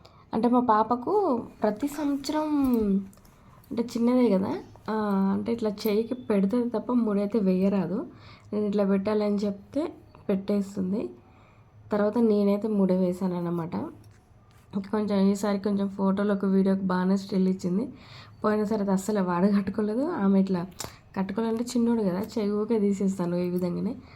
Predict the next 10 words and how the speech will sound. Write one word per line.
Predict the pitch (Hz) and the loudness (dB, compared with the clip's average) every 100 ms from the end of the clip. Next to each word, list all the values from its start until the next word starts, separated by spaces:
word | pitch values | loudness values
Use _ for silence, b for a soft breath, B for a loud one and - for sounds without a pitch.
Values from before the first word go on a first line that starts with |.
| B B B - | B B B -6
"తప్పు | 202 196 | -4 -2
నాన్న, | 214 196 | 0 0
కట్టుకోవాలంటే" | 190 185 - 202 196 190 202 | 0 -2 -4 -2 0 0 -4
అప్పుడైతే | 190 190 185 185 | -6 -6 -4 -4
కట్టేసుకున్నాడు. | 180 185 185 - 180 175 233 359 - B B B B | -4 -4 -6 -6 -6 -6 -6 -8 -16 B B B B
నేను | 226 208 226 | -4 -4 -2
చేత్తో | 208 208 226 | -4 -2 -2
ఇలా | 214 196 | -2 0
పట్టుకున్న | 196 196 208 202 | 0 0 -4 -6
తర్వాత, | 196 190 190 339 | -2 -2 -2 -4